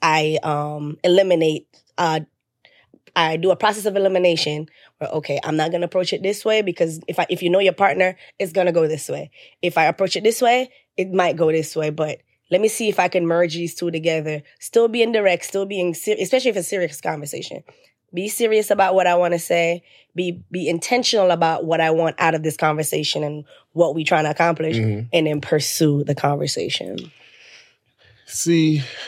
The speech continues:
Speaker 2: I
Speaker 1: My therapist taught me that.
Speaker 2: My form of communication is avoidance. Um,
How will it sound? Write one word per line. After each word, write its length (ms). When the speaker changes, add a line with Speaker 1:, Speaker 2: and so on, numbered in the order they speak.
Speaker 2:
I 340
Speaker 1:
My 100
therapist 420
taught 180
me 100
that. 260
Speaker 2:
My 400
form 280
of 80
communication 840
is 640
avoidance. 760
Um, 580